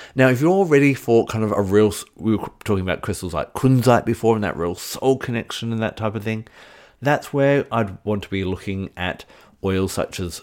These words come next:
blue lotus is amazing, and also jasmine. Jasmine attracts soul love into our lives. It's very much, it's a lunar oil, it's a white flower, so it's connected with the full moon. And the full moon, of course, shines. The moon,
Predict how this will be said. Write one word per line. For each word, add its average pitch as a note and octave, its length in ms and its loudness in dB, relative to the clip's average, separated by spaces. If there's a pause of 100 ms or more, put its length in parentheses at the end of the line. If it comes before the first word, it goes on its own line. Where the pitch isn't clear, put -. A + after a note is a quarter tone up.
(120)
blue F2 300 -6
lotus - 600 -4 (140)
is B2 120 2
amazing, C#3 580 0 (540)
and A#2+ 120 -2
also G#2+ 440 0
jasmine. F#2+ 760 -4 (500)
Jasmine C3 500 0
attracts - 440 -6
soul G#2+ 380 2
love F#2 240 0
into F2+ 200 -4
our E2 80 -2
lives. D#2+ 300 -6
It's - 100 -14
very A2+ 200 0
much, G#2+ 320 -4 (240)
it's G#2+ 160 -8
a G2+ 40 0
lunar G2 540 -2 (100)
oil, B2+ 420 0
it's F2+ 180 -10
a F#2+ 40 -6
white F2 320 -2
flower, G2+ 280 -2
so - 100 -6
it's - 100 -8
connected - 460 -12
with G2 140 -6
the - 60 -10
full G2+ 220 -2
moon. G#2+ 380 -2 (500)
And G2+ 380 -2
the G2+ 160 -8
full C3+ 200 0
moon, B2+ 260 0
of F#2+ 100 -4
course, G#2 240 0
shines. G#2 460 -4
The G2+ 60 -4
moon, G#2 340 -2